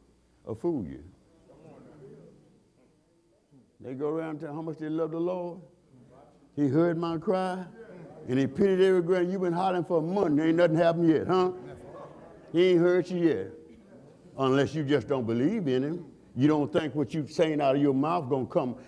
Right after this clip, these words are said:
in reality. So stop saying it until you get strength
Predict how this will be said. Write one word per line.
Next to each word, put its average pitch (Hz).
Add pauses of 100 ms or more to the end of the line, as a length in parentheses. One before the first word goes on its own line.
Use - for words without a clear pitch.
(120)
in 139
reality. 190 (880)
So 156
stop 175
saying 233
it 82 (220)
until 135
you 160
get 151
strength 156